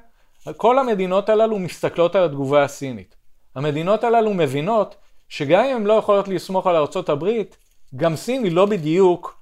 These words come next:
משענת שאפשר לסמוך עליה. ובזירה הפנימית, ככל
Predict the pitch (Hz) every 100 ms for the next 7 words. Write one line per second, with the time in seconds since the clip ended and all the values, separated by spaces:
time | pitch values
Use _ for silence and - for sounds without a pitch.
0 | - 143 - 190 180 175 - 170 151 139
1 | 131 - 165 151 - 160 160 160 127 120
2 | 104 - _ _ - - - 139 143 135
3 | 120 139 170 220 214 185 180 180 - -
4 | 123 - - 196 170